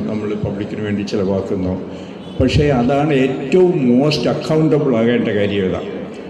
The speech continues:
അപ്പോൾ ഗവൺമെന്റും ഇതുപോലെ തന്നെ പലപ്പോഴും, ആ, പൈസ പല കാര്യങ്ങൾക്ക് വേണ്ടി കളക്ട് ചെയ്യുമ്പോൾ അതിന് അക്കൗണ്ടബിലിറ്റി ഇല്ലാത്തത്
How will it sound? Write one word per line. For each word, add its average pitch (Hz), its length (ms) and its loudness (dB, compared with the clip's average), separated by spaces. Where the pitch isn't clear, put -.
അപ്പോൾ 120 300 0
ഗവൺമെന്റും 139 840 4
ഇതുപോലെ 123 460 2
തന്നെ 120 220 6
പലപ്പോഴും, 113 540 2
ആ, 107 100 -2
പൈസ 110 240 0
പല 113 320 -2
കാര്യങ്ങൾക്ക് 110 520 -4
വേണ്ടി 113 180 4
കളക്ട് 104 340 -2
ചെയ്യുമ്പോൾ 98 440 0
അതിന് 139 300 2
അക്കൗണ്ടബിലിറ്റി 147 800 0
ഇല്ലാത്തത് 120 560 2